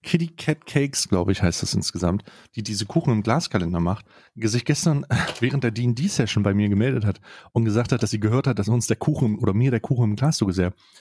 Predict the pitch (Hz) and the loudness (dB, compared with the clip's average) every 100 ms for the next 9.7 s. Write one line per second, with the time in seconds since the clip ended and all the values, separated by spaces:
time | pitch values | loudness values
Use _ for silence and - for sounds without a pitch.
0 | _ - - 101 107 107 123 123 123 123 | _ -14 -2 0 0 -2 0 -2 0 0
1 | 123 117 110 - 147 123 120 123 120 _ | 2 0 0 0 0 -2 -4 -4 -6 _
2 | - - _ 117 113 139 143 135 120 120 | -20 -20 _ 0 2 2 2 0 0 2
3 | 117 104 - - 494 480 403 339 - - | 2 2 0 -2 -2 -2 -2 -2 -4 -2
4 | 240 - _ - - _ 120 - 170 165 | -4 -6 _ -20 -20 _ -6 -2 -2 0
5 | 143 139 143 - 135 131 127 - 127 127 | 2 0 0 -2 0 2 0 0 0 0
6 | 117 139 143 95 90 - _ _ - 113 | -2 0 2 2 -2 -10 _ _ -6 0
7 | 117 104 95 87 117 120 117 110 - 110 | 2 2 0 -2 -4 -6 -6 -10 -10 -4
8 | 117 113 107 95 90 - _ - - 113 | -2 0 0 0 -4 -8 _ -16 -6 0
9 | 139 - 113 104 101 98 90 | 0 2 0 0 2 2 0